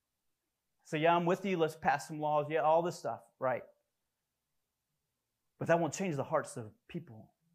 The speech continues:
It's the church. It's you and I. Sometimes we can be so distracted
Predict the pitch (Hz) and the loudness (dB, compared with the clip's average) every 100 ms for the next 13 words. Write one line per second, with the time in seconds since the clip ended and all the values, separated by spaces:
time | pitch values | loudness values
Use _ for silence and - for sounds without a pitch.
0 | _ _ _ _ _ _ _ _ _ _ | _ _ _ _ _ _ _ _ _ _
1 | 135 - 120 - 202 139 - - - 123 | -10 -10 -10 -8 -6 -6 -10 -18 -14 -12
2 | - 131 165 123 - 117 135 147 101 - | -8 -2 -2 -2 -6 -12 -10 -10 -12 -18
3 | _ _ _ _ _ _ _ _ _ _ | _ _ _ _ _ _ _ _ _ _
4 | _ _ _ _ _ _ _ _ _ _ | _ _ _ _ _ _ _ _ _ _
5 | - - 175 185 160 156 147 139 160 135 | -20 -6 -2 0 0 0 -2 -2 -4 -4
6 | - 175 170 170 - | -6 0 0 -2 -12